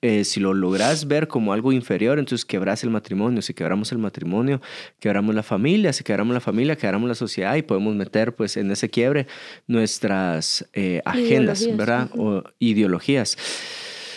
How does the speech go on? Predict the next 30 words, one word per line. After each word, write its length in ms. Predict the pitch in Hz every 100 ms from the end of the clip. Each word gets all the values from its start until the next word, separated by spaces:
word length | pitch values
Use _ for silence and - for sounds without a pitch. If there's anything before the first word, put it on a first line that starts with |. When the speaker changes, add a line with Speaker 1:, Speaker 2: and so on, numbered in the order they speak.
| - - _
Speaker 1:
Entonces, 680 | 170 147 139 156 151 170 151
no 180 | 139 208
es 120 | 269
inferior. 480 | 285 226 170 190 -
Quiero 240 | 196 233
hablar 340 | 208 160 165 208
de 80 |
tu 100 | 202
corazón 300 | 196 160 143
y 60 | 170
por 160 | 165 147
favor 260 | 135 156
comprenderlo 440 | 185 180 147 139 160
de 20 |
esa 160 | 156
forma. 260 | 139 139 120
No 220 | 104 131
es 180 | 165 165
as-, 200 | 147 -
no 160 | - 131
es 220 | 151 -
inferioridad. 800 | 175 160 131 107 90 113 160 127 - -
Eh, 380 | 123 117 107 98 - -
como 220 | - 131 120
yo 80 | 156
lo 80 |
comprendí 560 | 202 220 180 131 127 170
muchas 380 | 190 185 190 151
veces, 500 | 175 233 214 175 -
es, 600 | 143 135 143 139 - -